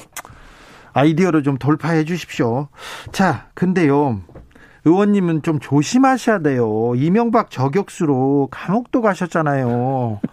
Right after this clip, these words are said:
<laughs> 억울하게 일 년이나 가서 사셨고. 그런데 지금 이명박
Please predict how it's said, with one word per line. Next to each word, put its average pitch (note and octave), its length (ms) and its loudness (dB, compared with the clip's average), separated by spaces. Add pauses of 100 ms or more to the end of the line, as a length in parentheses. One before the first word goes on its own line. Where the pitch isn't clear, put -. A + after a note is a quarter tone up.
(100)
<laughs> - 260 -4
억울하게 D3+ 640 2
일 G3 160 2
년이나 B3 380 4
가서 D#3 260 -2
사셨고. E3 540 -4
그런데 E3+ 460 0 (880)
지금 F#3 460 2 (840)
이명박 G3+ 640 2